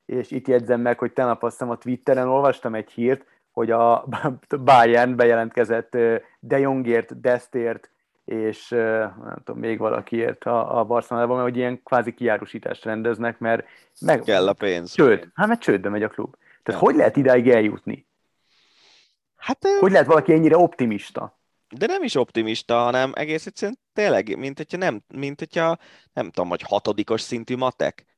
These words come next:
Speaker 1: Ja.
Speaker 2: órákat kellett
Speaker 1: Ja, ja.
Speaker 2: volna venni, hogy melyik szám nagyobb, mint a másik, és hogyha kettőt összeadsz, akkor abból mi lesz? Tehát, e, e, egészen
Speaker 1: Döbbenet. Nagyon
Speaker 2: érthetetlen,
Speaker 1: komoly.
Speaker 2: és, ö,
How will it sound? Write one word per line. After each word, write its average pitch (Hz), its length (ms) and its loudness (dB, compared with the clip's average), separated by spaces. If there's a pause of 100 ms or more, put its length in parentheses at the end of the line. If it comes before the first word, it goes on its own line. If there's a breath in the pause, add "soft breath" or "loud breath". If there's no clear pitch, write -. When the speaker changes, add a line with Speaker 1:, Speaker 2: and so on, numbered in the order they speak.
(480)
Speaker 1:
Ja. 127 240 2
Speaker 2:
órákat 110 380 0
kellett 117 300 0
Speaker 1:
Ja, 113 40 -2
ja. 117 60 -2
Speaker 2:
volna 120 180 0
venni, 92 360 -4
hogy 95 240 -8
melyik 101 260 -4
szám 107 260 -6
nagyobb, 107 280 -4
mint 110 200 -14
a 113 40 -4
másik, 107 440 -4
és 98 140 -10
hogyha 101 240 -10
kettőt - 480 -6
összeadsz, 104 480 -4
akkor 110 260 -10
abból 110 260 -4
mi 117 100 -8
lesz? - 220 -6
Tehát, - 480 -18
e, - 140 -14 (400)
e, - 120 -20 (180)
egészen 92 460 -8
Speaker 1:
Döbbenet. 107 380 -4 (100)
Nagyon 107 80 -10
Speaker 2:
érthetetlen, 113 680 0
Speaker 1:
komoly. 113 240 -8
Speaker 2:
és, 110 360 -6
ö, 123 360 0